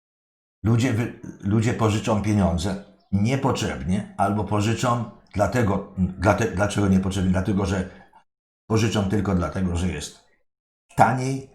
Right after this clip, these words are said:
i będziemy zadłużeni, będziemy w szponach bankierów, którzy z-, wysysają z nas krew. No i jest jak jest, no. Pamię-, przypominam, że my jesteśmy przeciwko długom.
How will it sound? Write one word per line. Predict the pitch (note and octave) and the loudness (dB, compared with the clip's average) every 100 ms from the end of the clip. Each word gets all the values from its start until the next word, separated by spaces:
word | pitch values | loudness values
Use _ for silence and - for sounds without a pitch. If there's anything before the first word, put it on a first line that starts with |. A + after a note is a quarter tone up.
| _ _ | _ _
i | G2+ | -4
będziemy | G2 G#2 A2 F#2+ | 0 0 0 -2
zadłużeni, | D2+ A2 B2 B2 A2 B2 F#2+ | 0 0 0 -2 -2 -4 -2
będziemy | F#2+ F#2+ G2+ F#2+ | -2 0 0 -2
w | F2+ - | -4 -8
szponach | - - A2+ G#2 F#2 - - _ _ _ _ _ _ _ _ _ _ _ - | -8 0 2 4 0 -2 -14 _ _ _ _ _ _ _ _ _ _ _ -20
bankierów, | - - G#2+ C3 C#3 B2 A2+ A2+ - _ _ _ _ _ _ - | -12 -4 -2 0 0 2 2 0 -6 _ _ _ _ _ _ -4
którzy | B2 G#2 A2 | 0 0 -2
z-, | D2+ - - - - - E2+ | -6 -10 -10 -12 -18 -12 -2
wysysają | G2+ G#2+ F#2+ F#2 F#2 F2 | 0 0 0 0 0 -2
z | |
nas | D#2+ - | -6 -10
krew. | - F#2 F#2 - _ _ _ _ _ _ _ _ _ _ _ _ _ _ _ - | -4 -4 -4 -10 _ _ _ _ _ _ _ _ _ _ _ _ _ _ _ -2
No | B2+ D#3+ | 6 6
i | C#3 C3+ C#3 G#2+ - - _ _ G2 | 6 4 4 -2 -10 -20 _ _ 0
jest | A2+ - - | 0 0 -6
jak | F#2+ A#2+ A#2+ | -2 -2 -2
jest, | C3+ A#2+ - D#2 | -4 -6 -10 -10
no. | E2+ - _ _ _ _ - | -10 -14 _ _ _ _ -2
Pamię-, | F#2+ G#2+ - | 0 0 -2
przypominam, | G#2+ G2 A2+ G#2 A2 A2 | -4 0 2 2 2 0
że | G2 G2+ - - - | 0 -2 -4 -14 0
my | F#2 G#2+ | 2 2
jesteśmy | A2+ - G2+ A2 G2 - - - | 0 -2 -4 -4 -6 -10 -20 -6
przeciwko | G2+ F#2+ F2+ - G2 | -4 -2 -4 -4 0
długom. | F2 E2+ D2+ D2+ E2+ | 0 0 -2 -6 -10